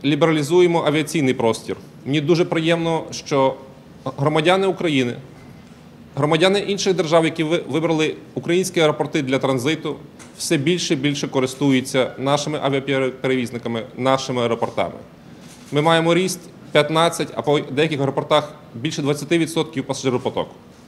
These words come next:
Це все цей рік. Ми зробили багато так само в інших галузях. І я сподіваюся, що кінець цього року буде ощасливлений прийняттям нових законів, які реформують інфраструктуру України.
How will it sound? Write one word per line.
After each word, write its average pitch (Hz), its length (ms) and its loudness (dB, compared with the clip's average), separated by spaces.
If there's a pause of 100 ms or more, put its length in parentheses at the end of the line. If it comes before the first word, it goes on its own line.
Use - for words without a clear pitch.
Це 135 120 0
все 139 220 0
цей 135 200 2
рік. 113 160 0 (1600)
Ми 170 140 6
зробили 202 300 8
багато 175 400 8
так 170 140 -4
само 165 380 4
в 139 60 0 (340)
інших 175 380 0
галузях. 131 460 6 (340)
І 139 100 0
я 165 120 4
сподіваюся, 180 720 4
що 165 500 2 (520)
кінець 196 380 2
цього 175 240 6
року 147 420 4 (280)
буде 156 560 4
ощасливлений 156 800 0 (100)
прийняттям 156 540 0 (680)
нових 156 300 4
законів, 113 480 2 (420)
які 143 240 0
реформують 160 600 0
інфраструктуру 139 560 -4
України. 101 420 -4